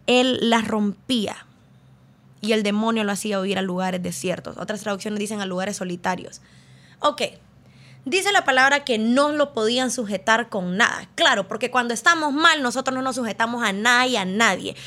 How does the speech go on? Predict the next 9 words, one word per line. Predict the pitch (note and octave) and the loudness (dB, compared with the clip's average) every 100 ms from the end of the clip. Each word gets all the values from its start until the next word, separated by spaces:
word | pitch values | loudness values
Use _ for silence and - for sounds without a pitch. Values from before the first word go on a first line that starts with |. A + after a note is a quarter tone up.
| - | -8
No | B3+ D4+ | 0 0
existe | D#4 - - F4 - E4+ | 0 -2 -2 -2 0 2
la | D#4 | 2
obediencia | C4+ B3+ C#4+ D4 C4 A#3 | 2 0 0 0 0 -2
para | A3+ | 0
el | G#3 | -2
que | G3 | -6
está | - G3+ | -4 -4
mal. | - - | -6 -14